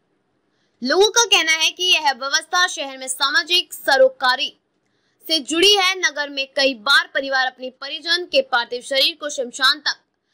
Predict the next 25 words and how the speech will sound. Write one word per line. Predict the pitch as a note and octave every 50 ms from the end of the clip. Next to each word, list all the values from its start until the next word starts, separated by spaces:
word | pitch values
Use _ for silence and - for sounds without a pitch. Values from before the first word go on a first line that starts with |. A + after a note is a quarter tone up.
| _ _ _ -
पहुंचाने | C4+ C#4+ C#4+ - F4 D#4+ F4+ G#4 A4+
के | G4+ G#4 G4+
लिए | G4 G4+ G#4
काफी | G#4 F4 D4+ C#4+ C#4 C#4
पैसा | - C4 B3+ A#3+ B3+ B3
खर्च | B3 B3+ B3 -
करना | - C4 A#3+ A#3+ A#3+
पड़ता | A#3 B3+ B3 A#3+ - C#4+ D4
था, | E4 C#4 - - _ _ _ _ _ _ _ _ _
जो | F#3 F#3+ C4+ D4 D#4
कि | D4+ E4+ E4+ D#4+ E4 -
गरीब | E4 E4+ G4 A4 A4+ -
परिवार | F#4 E4 E4 D#4+ C#4+ D4 C#4 C#4 C4
द्वारा | G#3+ B3+ C#4 C#4+ D4 C#4+ C#4 C#4+ D4+ D4 _ _ _ _ _ _ G3+ G#3 A3
वहन | C#4+ D#4+ F4 F#4 G4+ G#4
करना | G4+ F#4 E4+ E4 E4 E4
मुश्किल | D4+ C4+ C4 - - C#4 B3+ C#4
होता | C4 B3+ B3+ - C#4+
है। | D4+ C#4 A3+ - _ _ _ _ _ _ _
नगर | A3+ B3+ C#4 D4+ E4+ G4+ G4+
पालिका | - G4+ F#4+ F#4 F#4 F#4 F#4 F4+ F4
अध्यक्ष | D#4 B3 C#4+ D4+ D4+ D4+ - - E4
प्रतिनिधि | D#4+ - - C#4+ C4+ - C#4 C4+ C#4 C#4+ D4 D4+ F4+ F#4+ F#4+
श्री | F#4 - D#4 D4+ C#4+
श्याम | - - C#4+ C4 B3 B3 B3+